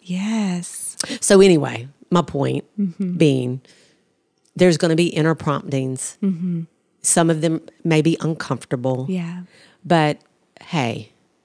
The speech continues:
Speaker 2: fail trying
Speaker 1: Yeah.
Speaker 2: than fail by just saying, "Mm,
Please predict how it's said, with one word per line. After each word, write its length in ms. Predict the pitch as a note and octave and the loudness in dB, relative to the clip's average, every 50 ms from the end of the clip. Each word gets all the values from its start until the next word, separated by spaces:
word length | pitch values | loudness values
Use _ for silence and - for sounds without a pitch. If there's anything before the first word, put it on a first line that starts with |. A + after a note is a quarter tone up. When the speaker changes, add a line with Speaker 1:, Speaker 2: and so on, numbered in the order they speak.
| _ _ _ _ _ _ _ _ _ | _ _ _ _ _ _ _ _ _
Speaker 2:
fail 720 | - - - - G#3 F#3 F#3+ G3 G3+ G3 F#3 F3+ F#3 F3 _ _ _ _ _ _ _ _ _ _ _ _ _ _ _ _ - | -18 -12 -8 -4 -4 -2 0 2 2 2 0 0 -4 -8 _ _ _ _ _ _ _ _ _ _ _ _ _ _ _ _ -16
trying 680 | - - - D#3 C#3+ C3+ B2+ C3 A#2+ A#2 - A#2 C3 - _ - | -12 -8 -6 -6 -6 -6 -8 -10 -12 -14 -14 -16 -18 -20 _ -10
Speaker 1:
Yeah. 300 | - F#3+ F3+ F3 F3+ F#3 F3+ _ _ _ _ _ _ _ _ | -10 -8 -8 -8 -12 -16 -20 _ _ _ _ _ _ _ _
Speaker 2:
than 580 | - D3 D#3 D3+ C#3+ C#3 C3+ C3 B2+ B2+ B2 B2 _ _ _ _ _ _ _ _ _ _ _ | -4 -2 0 0 0 -2 -2 -4 -6 -8 -10 -12 _ _ _ _ _ _ _ _ _ _ _
fail 640 | _ - - E3 D#3+ D#3 D3 C#3 C3 B2+ C3 C#3 _ _ _ _ _ _ _ - | _ -6 -2 0 2 2 2 0 -2 -4 -8 -12 _ _ _ _ _ _ _ -6
by 120 | - D3 C#3+ | -6 -6 -4
just 260 | C3 C#3 C3 B2+ - | -4 -6 -6 -6 -6
saying, 340 | - C3 B2 A#2+ A#2+ - - - | -6 -6 -6 -8 -10 -12 -10 -6
"Mm, 840 | E3+ D3 C#3+ C#3 C#3 C#3 C3+ C3+ C3+ C3 C3+ C3+ C3 C3 C3 C3+ | -4 -4 -4 -4 -4 -4 -6 -6 -6 -8 -8 -8 -8 -8 -10 -10